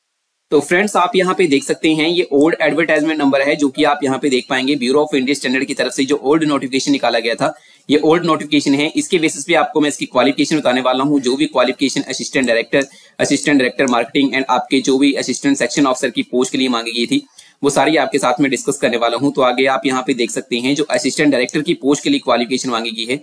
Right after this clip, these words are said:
वो आपकी degree in law में आपकी होनी चाहिए, थ्री years का experience भी आपको relevant field से होना चाहिए। Next आपकी marketing officer की रहेगी, इसमें master आपकी होनी चाहिए business administration marketing में। उसके अलावा master degree आपने कर रखी है, post graduation diploma कर रखा है, mass कम्युनिकेशन में apply कर सकते हैं।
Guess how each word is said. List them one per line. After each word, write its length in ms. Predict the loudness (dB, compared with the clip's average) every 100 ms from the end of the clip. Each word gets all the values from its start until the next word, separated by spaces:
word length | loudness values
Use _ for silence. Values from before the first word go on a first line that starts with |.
| -10 -20 _ 0
वो 60 |
आपकी 240 | 2 2 0
degree 260 | 2 2
in 120 | 2 2
law 120 | 2
में 80 | 0
आपकी 220 | -2 -2
होनी 200 | 0 -2
चाहिए, 280 | -2 0 -2
थ्री 180 | -2 0
years 260 | 2 2 0
का 80 |
experience 500 | -2 -2 0 0 0
भी 80 | 0
आपको 260 | 0 0 0
relevant 360 | 0 0 0 0
field 220 | -2 -2
से 120 | -2
होना 200 | -2 -4
चाहिए। 340 | -2 -4 -4 -8 _ -20 _ _ _
Next 260 | -2 0 2
आपकी 300 | 0 0 0
marketing 440 | 2 0 0 0
officer 260 | 0 0 -2
की 120 | 0
रहेगी, 320 | 0 0 0 -2
इसमें 200 | 0 0
master 440 | 0 -2 0 2
आपकी 260 | 2 0 0
होनी 180 | 0 -2
चाहिए 260 | -2 0
business 480 | -2 -4 -4 -4 -4 -2
administration 560 | -2 0 -2 -2 -2
marketing 460 | -2 -2 -2 -2 -4
में। 200 | -2 -6 -8 -16 -12
उसके 180 | -4 0
अलावा 180 | 2 2
master 300 | 0 0 0
degree 200 | 2 2
आपने 240 | 0 0
कर 160 | 0 0
रखी 200 | 0 -2
है, 120 | -2
post 280 | 0 0 2
graduation 340 | 0 0 0
diploma 380 | -2 0 0 0
कर 180 | 0 -2
रखा 180 | -2 -2
है, 140 | -2
mass 260 | -2 -4 -2
कम्युनिकेशन 460 | -6 -4 -4 -6 -4
में 80 |
apply 260 | -6 -2 -2
कर 120 | -2
सकते 280 | -6 -6 -6
हैं। 160 | -6